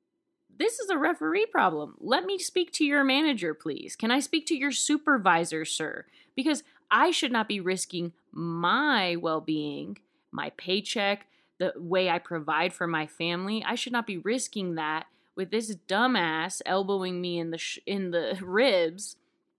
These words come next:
and potentially causing me to fall over, pull, pull something, tear something, hur-, injure myself, and risking my future a-, as a, as a basketball player in my profession,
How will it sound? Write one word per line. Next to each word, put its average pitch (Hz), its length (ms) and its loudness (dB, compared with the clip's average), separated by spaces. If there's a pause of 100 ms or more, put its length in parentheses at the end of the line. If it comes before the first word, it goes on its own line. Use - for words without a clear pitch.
(340)
and 208 140 0
potentially 220 600 0
causing 196 380 2
me 190 80 -4
to 185 80 -2
fall 180 300 2
over, 196 420 2
pull, 180 400 -6 (160)
pull 240 220 0
something, 214 420 -2
tear 202 240 -2
something, 196 460 -4
hur-, - 200 -10
injure 247 320 2
myself, 160 640 -4 (380)
and 170 160 -6
risking 214 420 -2
my 202 300 -4
future 202 640 -4 (480)
a-, - 260 -6
as 175 180 -2
a, 156 240 -4
as 165 120 -4
a 170 40 -8
basketball 202 440 -4
player 160 220 -6
in 160 100 -6
my 190 160 -2
profession, - 720 -8